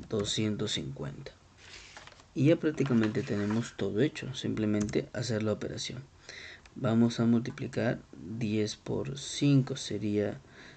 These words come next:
cincuenta, por dos sería cien.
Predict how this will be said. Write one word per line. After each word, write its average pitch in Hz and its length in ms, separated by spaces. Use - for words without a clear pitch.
cincuenta, 120 920
por 101 260
dos 135 280
sería 104 420
cien. 98 420